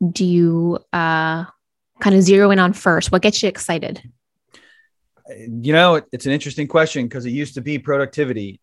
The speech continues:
Speaker 2: And I, I love looking at the job costing, and I love looking at productivity by crew, productivity by job type, productivity by sales rep, productivity by month, productivity by quarter, breaking it down and,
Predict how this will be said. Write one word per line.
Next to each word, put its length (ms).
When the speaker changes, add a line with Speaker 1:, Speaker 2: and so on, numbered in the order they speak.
Speaker 2:
And 100
I, 240
I 100
love 340
looking 300
at 60
the 80
job 300
costing, 600
and 100
I 80
love 320
looking 340
at 240
productivity 680
by 180
crew, 440
productivity 640
by 200
job 360
type, 340
productivity 560
by 180
sales 380
rep, 280
productivity 520
by 200
month, 380
productivity 520
by 180
quarter, 680
breaking 320
it 120
down 380
and, 280